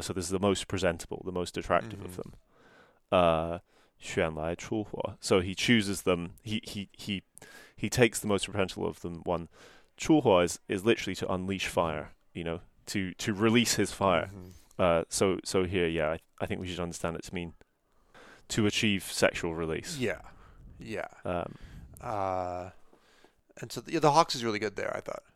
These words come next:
Speaker 2: I thought that was a really good, uh, like, rendering of that.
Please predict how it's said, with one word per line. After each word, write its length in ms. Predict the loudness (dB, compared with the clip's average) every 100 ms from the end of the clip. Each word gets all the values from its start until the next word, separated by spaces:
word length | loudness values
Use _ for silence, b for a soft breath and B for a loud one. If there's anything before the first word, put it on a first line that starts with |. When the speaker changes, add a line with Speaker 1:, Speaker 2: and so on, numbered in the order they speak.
| _ _ -20
Speaker 2:
I 220 | -18 -14
thought 100 | -8
that 140 | -6
was 100 | -6 -8
a 60 |
really 220 | -10 -10
good, 240 | -10 -10 -10
uh, 280 | -10 -12 -16 _ _ _ _ _ _ _
like, 160 | -18 -10
rendering 380 | -10 -10 -12 -12
of 100 | -14
that. 220 | -16